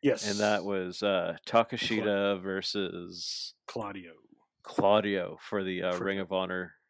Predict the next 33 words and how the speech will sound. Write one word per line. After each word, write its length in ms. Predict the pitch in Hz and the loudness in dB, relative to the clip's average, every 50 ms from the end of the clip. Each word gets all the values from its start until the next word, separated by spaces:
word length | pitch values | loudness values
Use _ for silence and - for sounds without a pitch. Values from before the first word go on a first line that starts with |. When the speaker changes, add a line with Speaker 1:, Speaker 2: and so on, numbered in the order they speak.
| _ _ 92 | _ _ -6
Speaker 2:
World 260 | 98 98 90 - - | -4 -4 -4 -6 -6
title, 320 | - 92 95 - - - | -8 -8 -8 -8 -12 -14
Speaker 1:
title. 20 | - _ - - _ _ _ _ _ 127 | -16 _ -20 -20 _ _ _ _ _ -14
Mm-hmm. 200 | 110 101 107 92 82 _ | -12 -12 -12 -16 -14 _
Speaker 2:
which 160 | - 95 - | -8 -8 -6
Speaker 1:
That 80 | - 98 | -6 -6
Speaker 2:
is 100 | 87 85 87 | -6 -8 -10
Speaker 1:
match 140 | 85 85 - | -12 -10 -6
is 40 | 98 | 0
Speaker 2:
great. 260 | 98 107 139 143 - | 2 2 2 0 -2
Speaker 1:
gonna 100 | - - - | -8 -18 -20
be 120 | - - - - _ _ _ _ _ | -20 -20 -20 -20 _ _ _ _ _
fucking 460 | - - - - - - - 110 107 | -12 -8 -8 -8 -8 -8 -12 -12 -12
awesome. 500 | - 107 95 90 - - - - - - _ _ _ _ _ _ - _ - | -12 -12 -12 -12 -10 -10 -12 -14 -16 -20 _ _ _ _ _ _ -20 _ 2
Speaker 2:
I 80 | 113 | 2
thought 220 | 117 - 165 156 - | 4 6 4 4 4
Takeshita 500 | 139 131 127 - 120 - - 131 110 101 101 | 2 0 0 0 -2 0 2 2 2 4 4
left. 360 | 110 127 120 95 - - - _ _ - | 4 4 4 2 0 -12 -20 _ _ -10
I 40 | - | -4
guess 180 | - 110 - | -4 -2 -2
he's 100 | - 107 | -2 -2
<laughs> 20 | - | -2
still 300 | - - - - 123 - - | -4 -2 -2 -2 -2 -2 4
here 340 | - 139 117 107 - - - _ _ _ _ - | 6 6 6 6 2 -4 -16 _ _ _ _ -12
to 80 | 117 98 | -8 -6
do 160 | 104 104 101 | -4 -2 0
that 180 | 101 98 90 | 0 0 0
Speaker 1:
Uh, 20 | 101 | 0
Speaker 2:
one 140 | 101 101 101 | -4 -4 -2
Speaker 1:
maybe 160 | 117 139 175 | 0 0 0
he's 100 | 185 156 - | 0 4 4
Speaker 2:
match. 100 | 190 185 | 4 4
Speaker 1:
coming 80 | 160 | 6